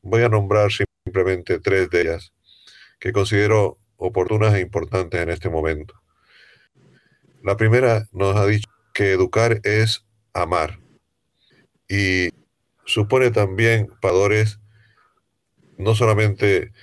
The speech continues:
que los docentes sean competentes, sino que también sean amorosos, cariñosos, comprensivos con la realidad que cada uno de los estudiantes está viviendo. Por lo tanto,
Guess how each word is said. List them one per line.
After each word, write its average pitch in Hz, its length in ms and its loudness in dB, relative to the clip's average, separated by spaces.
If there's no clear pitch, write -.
que 101 140 -4
los 95 140 0
docentes 101 480 0
sean 95 280 -2
competentes, 87 1040 -4
sino 92 300 -4
que 87 120 -2
también 90 420 -2
sean 98 500 0
amorosos, 90 760 0
cariñosos, 92 680 -2
comprensivos 104 800 0
con 98 140 0
la 90 40 0
realidad 90 540 2
que 87 160 -4
cada 104 240 2
uno 107 240 4
de 90 100 4
los 85 160 0
estudiantes 90 840 -2
está 85 280 -4
viviendo. 78 500 -2
Por 87 100 -2
lo - 20 0
tanto, 110 500 2